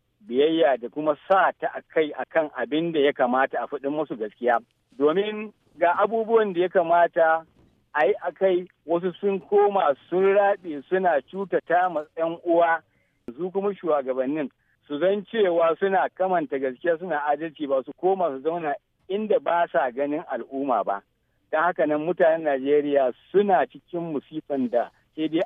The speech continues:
Allah ya fitar da su, amma a yi haƙuri. To, ina roƙon ƴan majalisar tarayyar Najeriya da su ji tsoron Allah, su taimaki al'umman da suka kai su wannan guri. Faɗa akan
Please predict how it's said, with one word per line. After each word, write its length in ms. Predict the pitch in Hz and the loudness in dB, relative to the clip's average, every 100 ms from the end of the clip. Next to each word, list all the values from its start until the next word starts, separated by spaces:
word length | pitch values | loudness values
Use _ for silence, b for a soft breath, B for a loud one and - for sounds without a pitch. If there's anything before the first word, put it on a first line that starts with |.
| - | 0
Allah 340 | 160 156 143 | 0 4 2
ya 60 | 117 | 0
fitar 240 | - 131 117 | -4 -8 -6
da 80 | 101 | -10
su, 80 | 117 | -6
amma 520 | 143 - 120 151 156 b b b b b | -6 -4 2 4 2 b b b b b
a 80 | 117 | 2
yi 80 | 151 | 4
haƙuri. 380 | 151 139 135 127 _ _ | 4 0 -6 -8 _ _
To, 180 | - 143 | 2 2
ina 240 | 220 220 | 2 2
roƙon 380 | 170 135 170 175 | 4 2 4 2
ƴan 140 | 180 190 | 2 -2
majalisar 500 | 160 143 156 165 135 | -2 -4 -4 -6 -2
tarayyar 320 | 127 139 151 | 0 2 2
Najeriya 640 | 131 113 123 147 151 156 135 | 2 0 2 0 2 2 0
da 60 | |
su 100 | 113 | -6
ji 100 | 135 | -16
tsoron 300 | 135 117 123 131 | -6 -4 -2 -4
Allah, 300 | 131 113 - _ _ | -4 -6 -8 _ _
su 80 | - | -20
taimaki 760 | - 135 131 131 - 170 165 175 _ _ _ | -6 -2 -2 -2 -4 -4 -4 -6 _ _ _
al'umman 640 | 127 131 175 175 170 156 127 | -6 -4 0 0 2 0 0
da 80 | 117 | -4
suka 380 | 147 - 127 101 _ | -8 -2 -2 -2 _
kai 160 | 147 147 | -4 -4
su 60 | 139 | -2
wannan 360 | 135 120 113 110 | -2 -2 -6 -6
guri. 300 | 117 117 - _ _ | -10 -10 -18 _ _
Faɗa 400 | 185 190 160 135 | -4 0 -2 -2
akan 260 | 151 165 | -4 -4